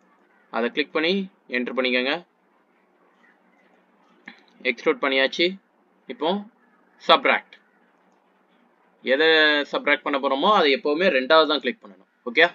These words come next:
இதை கிளிக் பண்ணிட்டு என்டர் பண்ணீங்கன்னா உங்களுக்கு வந்து அந்த ஸ்பேஸ் வந்து உங்களுக்கு விழுந்துரும், விழுந்துரும். இதை வந்து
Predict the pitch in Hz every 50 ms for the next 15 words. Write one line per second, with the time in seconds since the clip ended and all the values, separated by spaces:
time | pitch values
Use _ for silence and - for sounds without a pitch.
0 | _ _ _ _ _ _ _ _ _ _ _ _ _ _ _ _ _ _ _ _
1 | _ _ _ _ _ _ _ _ _ _ _ _ - _ _ _ - - 135 131
2 | 135 120 - 143 123 - 151 147 156 160 151 180 208 220 208 202 _ _ _ _
3 | _ _ _ _ _ _ _ _ _ _ _ - 135 135 127 127 139 135 135 135
4 | 135 139 151 175 208 214 - _ - 127 127 127 123 123 131 139 165 202 220 208
5 | - _ _ _ _ _ _ _ _ _ _ _ _ _ _ _ _ _ _ _
6 | _ _ _ _ _ _ _ _ _ _ _ _ _ _ _ _ _ - 123 123
7 | 117 123 131 139 160 - _ _ _ _ _ _ _ _ _ _ _ _ _ _
8 | _ _ _ _ _ _ _ _ _ _ _ _ _ _ _ _ _ _ _ _
9 | _ _ _ _ _ _ _ - - - 175 170 180 185 185 - 165 139 135 156
10 | 190 208 - 131 127 131 127 123 117 117 113 113 107 101 107 113 _ _ _ _
11 | _ _ _ _ _ _ _ _ _ _ _ - 139 139 135 123 123 156 185 190
12 | - _ _ _ _ _ _ _ _ - 139 147 143 143 139 147 170